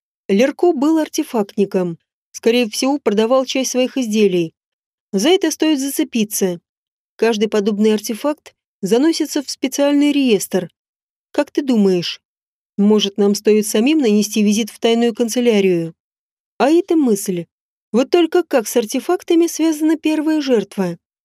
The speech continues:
Кроме того факта, что в тайной канцелярии работает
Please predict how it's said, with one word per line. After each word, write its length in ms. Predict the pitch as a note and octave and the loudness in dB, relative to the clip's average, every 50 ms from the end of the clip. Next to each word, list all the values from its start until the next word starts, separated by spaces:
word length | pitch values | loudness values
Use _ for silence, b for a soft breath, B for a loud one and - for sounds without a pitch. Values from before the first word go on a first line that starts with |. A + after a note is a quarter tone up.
| _ _ _ _ _ _ _ - | _ _ _ _ _ _ _ -2
Кроме 260 | B3 B3+ C4 B3 A#3+ | 0 2 2 0 2
того 220 | A3 B3 A#3 A#3+ A#3+ | 2 2 0 0 0
факта, 380 | G#3 - A#3+ A3+ - - G#3+ | 0 -2 -2 -2 -2 -4 -4
что 200 | G#3 - - G#3+ | -2 -2 -2 -2
в 80 | G#3 - | -2 -2
тайной 300 | - A#3 A3+ A3+ A3+ A3 | -2 -2 0 0 0 0
канцелярии 640 | G#3+ - A3 G#3 - B3 A#3+ B3+ D4+ D#4 D4+ D4+ D4 | 0 -2 -2 -2 -2 -2 -2 0 0 0 0 0 0
работает 760 | C#4 C4 C4 B3 A3+ C4 C4+ C4 - C4+ C4 C4 B3+ - - | 0 0 0 -2 -2 -4 -4 -2 -2 0 0 -2 -4 -8 -14